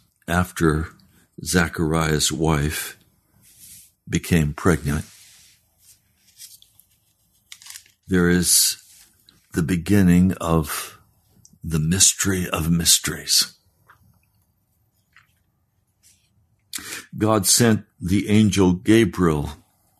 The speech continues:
to a little town of Nazareth, a town in Galilee. I've walked the streets of Nazareth.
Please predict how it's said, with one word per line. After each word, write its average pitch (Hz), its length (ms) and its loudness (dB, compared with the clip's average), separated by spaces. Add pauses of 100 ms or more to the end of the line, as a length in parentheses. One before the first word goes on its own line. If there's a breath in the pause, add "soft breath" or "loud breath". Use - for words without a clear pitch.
(420 loud breath)
to 87 100 -2
a - 20 0
little 95 300 4
town 90 460 2
of 78 340 -4
Nazareth, 82 720 0 (2250)
a - 80 -8
town 87 480 0
in 76 360 -2 (180)
Galilee. 78 640 -4 (2000 soft breath)
I've 87 300 0
walked 98 480 0
the 76 80 -10
streets 82 480 0
of 73 120 -8
Nazareth. 85 640 0